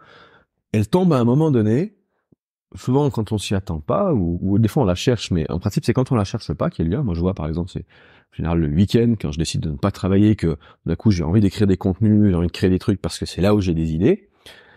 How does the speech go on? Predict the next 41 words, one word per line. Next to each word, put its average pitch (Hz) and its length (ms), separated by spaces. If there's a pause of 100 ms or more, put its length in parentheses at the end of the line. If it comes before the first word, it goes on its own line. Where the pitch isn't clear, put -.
(320)
Alors 98 320
que 101 60
quand 110 220
je 107 200
me 113 80
pose 110 260
devant 95 240
mon 95 140
ordinateur 92 340
pour 82 140
me 80 40
dire, « 85 80
Ok, 107 200
faut - 100
que 90 80
j'écrive 85 240
quelque 85 260
chose », 160 280
eh 98 40
ben, 135 300
y - 100
a, 67 120
y 76 80
a 82 40
rien 143 140
qui 117 140
vient. - 140 (920)
Donc, - 440 (200)
cette 175 160
inspiration, 196 580
elle 110 60
arrive, 160 500
et 120 140
cette 127 180
inspiration, 175 880 (720)
cette - 300
idée, 123 340
ce 143 160
déclic, 98 640 (1080)
elle 107 120
a 135 320